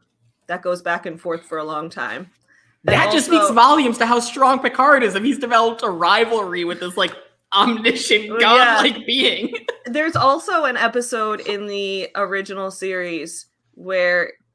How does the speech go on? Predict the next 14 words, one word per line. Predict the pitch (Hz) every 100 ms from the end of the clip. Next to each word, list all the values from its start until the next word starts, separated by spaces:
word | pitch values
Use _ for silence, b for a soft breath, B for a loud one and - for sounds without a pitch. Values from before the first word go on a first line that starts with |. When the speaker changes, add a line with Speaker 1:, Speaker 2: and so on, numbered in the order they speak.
| _
Speaker 1:
it's | 214 208
hinted | - 226 214 226 190
at | 185 180 -
that | 196 180
there | 185 180 170
is, | 165 170 170 170 - -
that, | 180 - -
like, | 185 175 _ _
they | 214
find | 214 214 202 214 233
the, | 180 185 -
the | 202
Q | 185 - 214 202
species. | 202 - 185 - 247 262 269 -